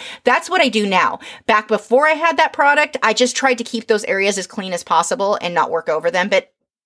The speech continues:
I tend to rush things and did smudge. Um,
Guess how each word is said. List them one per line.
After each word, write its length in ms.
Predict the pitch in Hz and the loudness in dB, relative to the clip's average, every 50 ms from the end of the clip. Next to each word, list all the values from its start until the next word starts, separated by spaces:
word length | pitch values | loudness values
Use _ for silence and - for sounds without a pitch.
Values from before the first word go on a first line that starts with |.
| _ _ - | _ _ -4
I 280 | - 170 196 208 226 226 | -2 0 2 2 2 2
tend 200 | - 233 233 240 | 0 0 2 2
to 80 | 240 | 2
rush 220 | 254 262 277 - - | 2 2 2 0 0
things 280 | 262 247 247 240 233 - | 0 0 2 0 0 0
and 360 | - 202 196 202 202 185 - | -2 -2 0 -2 -4 -6 -4
did 300 | - 202 202 196 170 - _ | 0 0 0 0 -2 -10 _
smudge. 560 | - - - - - 170 147 113 87 202 - - - - - - - - _ - | -12 -10 -10 -8 -6 -6 -6 -6 -6 -8 -12 -14 -14 -20 -20 -20 -20 -14 _ 2
Um, 500 | 202 196 190 160 143 - - - 196 | 4 4 4 4 2 -4 -10 -18 -20